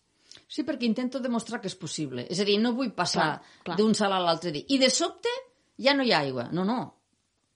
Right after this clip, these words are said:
Speaker 1: A veure, això es podria fer, és a dir, no, no un miracle, sinó com se faria, no? P-, perquè justament la versemblança, eh, és a dir, a través dels detalls, mm, vegis, vegis que és possible, no? Mm.
Speaker 2: Mhm.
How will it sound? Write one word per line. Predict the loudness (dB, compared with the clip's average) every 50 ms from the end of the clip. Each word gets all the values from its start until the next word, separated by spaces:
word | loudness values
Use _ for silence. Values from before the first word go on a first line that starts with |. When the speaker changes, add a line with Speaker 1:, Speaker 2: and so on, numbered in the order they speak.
| _ _ -4
Speaker 1:
A | -2
veure, | 0 2 2 0 -2 -4 -6
això | -4 -4 -4
es | -4 -4
podria | -4 -6 -4 -2 0 0 0 0
fer, | 0 -2 -4 -2 -4
és | -4 -6
a | -6
dir, | -4 -4 -6 -6 -6
no, | -8 -8 -8 -6
no | -4 -4 -2
un | 0 0 0
miracle, | 2 2 2 2 0 0 -2 -6 -6 -6
sinó | -6 -4 -4 -4 -4 -4 -6 _ _ _ _ _
com | -4 -2 -2 -2
se | -2 -4 -4
faria, | -4 -2 -4 -2 -2 -4 -4 -4
no? | -6 -6 -8 -8 -12 _ _ _ _ _ _ _ _
P-, | -18 -18 -18 _ _
perquè | 0 0 0 0 -2
justament | -2 -2 -2 -2 -2 -2 -2 -2 -2 -2
la | -2 -2 -2
versemblança, | -2 -4 -4 -4 -4 -4 -2 -2 -2 -2 -2 -4 -4 -4 -6 -6 -8 -10 -14 _ _ _ _ _ _ _ -8
eh, | -4 -2 0 0 0 0 -2 -2 -2 -4 -4 -4 -6 -8 -10 -8
és | -8 -4
a |
dir, | -2 0 0
a | 0
través | 0 -2 -2 -2 -2 -2
dels | -2 -4 -4 -4
detalls, | -6 -6 -6 -4 -4 -4 -4 -4 -4 -8 -10 -14 -18 _ _ _ _ _ _
mm, | -6 -4 -2 -2 -2 -2 -2
vegis, | 0 0 0 0 0 0 -2 -4 -4 -4 -6 -10 -16 _ _ _ _ _ -2
vegis | 0 0 0 2 0 -2 -2
que | -2 -4
és | -4 -4
possible, | -6 -8 -8 -4 -2 -2 -4 -4 -4 -6 -4 -4
no? | -4 -4 -4 -6 -8 -12 _ _ _ -18
Mm. | -14 -10 -10 -10 -8 -10 -10 -8 -6 -4
Speaker 2:
Mhm. | -4 -4 -4 -8